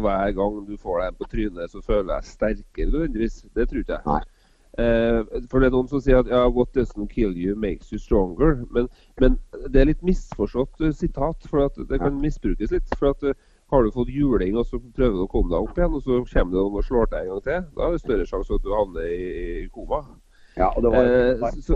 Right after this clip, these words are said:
Speaker 2: og det må jeg jo kanskje ha en replikk på, for det er klart at, eh, jeg er jo blitt niogfemti år, og det er klart, når jeg sto midt oppi det, så, så var det mange ganger ikke jeg som noe løsning heller, og det tok lang tid før jeg på en måte klarte å snu det til å bli en erfaring som er god å ha.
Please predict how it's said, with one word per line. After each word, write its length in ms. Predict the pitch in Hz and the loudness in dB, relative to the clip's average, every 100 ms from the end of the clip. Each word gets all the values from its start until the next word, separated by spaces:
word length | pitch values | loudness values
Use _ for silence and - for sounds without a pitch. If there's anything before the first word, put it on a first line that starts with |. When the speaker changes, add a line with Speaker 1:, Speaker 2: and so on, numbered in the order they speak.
| 135 | -2
Speaker 2:
og 220 | - - | -8 -12
det 100 | 135 | -10
må 80 | 143 | -8
jeg 140 | 123 | -8
jo 60 | 131 | -10
kanskje 220 | 123 117 120 | -12 -14 -12
ha 80 | |
en 80 | 120 | -10
replikk 280 | 120 110 110 - | -10 -12 -16 -14
på, 100 | 120 | -6
for 80 | |
det 60 | 123 | -4
er 40 | 120 113 | -4 -8
klart 60 | |
at, 240 | 117 _ 123 | -12 _ -10
eh, 40 | 120 - _ _ | -10 -14 _ _
jeg 80 | 110 | -8
er 100 | 117 120 | -6 -6
jo 60 | |
blitt 180 | 131 117 | -10 -10
niogfemti 560 | 113 113 117 117 - 123 | -12 -12 -14 -16 -10 -8
år, 220 | 131 131 | -8 -8
og 60 | 120 | -10
det 60 | 123 | -10
er 40 | - | -8
klart, 160 | 117 - | -10 -10
når 120 | 131 | -14
jeg 120 | 117 113 | -12 -14
sto 200 | - 117 | -10 -10
midt 180 | 113 - | -10 -12
oppi 220 | 117 113 | -12 -10
det, 100 | 117 | -10
så, 100 | 117 | -10
så 140 | 110 120 | -12 -8
var 140 | 117 117 | -4 -4
det 60 | |
mange 160 | 120 127 | -6 -10
ganger 220 | 131 120 | -12 -14
ikke 180 | 113 120 110 | -14 -10 -10
jeg 80 | - | -10
som 100 | 113 | -12
noe 100 | 117 | -8
løsning 380 | 113 107 117 113 | -8 -8 -16 -16
heller, 240 | 107 127 | -10 -8
og 60 | 123 | -8
det 100 | 117 | -12
tok 160 | 120 110 | -14 -10
lang 240 | 113 127 117 | -8 -10 -12
tid 160 | 113 | -12
før 140 | 107 104 | -8 -8
jeg 100 | 104 | -10
på 60 | 120 | -14
en 80 | |
måte 160 | 110 110 | -20 -16
klarte 260 | 117 101 107 | -10 -10 -12
å 40 | |
snu 380 | - - 107 95 | -20 -12 -10 -8
det 160 | 92 110 | -8 -8
til 200 | 107 110 | -6 -6
å 100 | 107 | -6
bli 320 | 98 92 107 110 | -8 -12 -14 -12
en 180 | 113 110 - _ _ 107 | -12 -12 -16 _ _ -10
erfaring 460 | 113 - 98 101 | -8 -6 -6 -6
som 120 | 95 117 | -8 -8
er 40 | 104 | -4
god 180 | 107 | -4
å 80 | 120 | -4
ha. 120 | 131 | -2